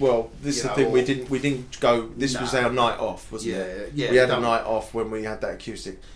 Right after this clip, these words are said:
Speaker 2: Yeah,
Speaker 1: I,
Speaker 2: just
Speaker 1: I'm,
Speaker 2: chill
Speaker 1: to
Speaker 2: out
Speaker 1: be
Speaker 2: and
Speaker 1: honest, up until, up until, um, I used to have probably a couple of beers,
Speaker 2: Mm.
Speaker 1: um, up until I got to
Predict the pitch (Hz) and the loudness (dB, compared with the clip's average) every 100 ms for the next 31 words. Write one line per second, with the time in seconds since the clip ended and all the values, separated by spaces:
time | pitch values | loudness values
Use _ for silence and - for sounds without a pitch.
0 | - 139 127 110 98 98 131 120 - 143 | -16 -8 -4 -4 -2 2 2 2 -2 0
1 | 143 135 107 139 147 131 123 - - - | 2 2 0 0 0 0 -2 -10 -16 -20
2 | - - - - 143 147 135 143 127 123 | -20 -20 -14 -2 -2 -2 -4 2 4 4
3 | - - 135 131 139 135 135 123 120 120 | 0 -4 -2 -2 -6 -4 0 0 0 -6
4 | - - - - - - 117 113 110 110 | -12 -20 -20 -20 -16 0 2 2 0 -6
5 | 110 - - - - - - - - - | -14 -18 -20 -20 -18 -18 -18 -20 -20 -20
6 | - - - - 131 123 123 127 123 - | -18 -18 -16 -2 0 0 0 0 0 -2
7 | - 123 110 - 120 117 110 113 110 107 | -6 -4 -4 -6 -8 -6 -6 -4 -2 -4
8 | 104 - 101 101 90 - - 110 107 104 | -6 -10 -10 -12 -12 -16 -8 -4 -4 -6
9 | - 117 120 110 113 110 110 110 - 113 | -6 -6 -6 -10 -4 -4 -4 -8 -8 -8
10 | 110 101 | -8 -8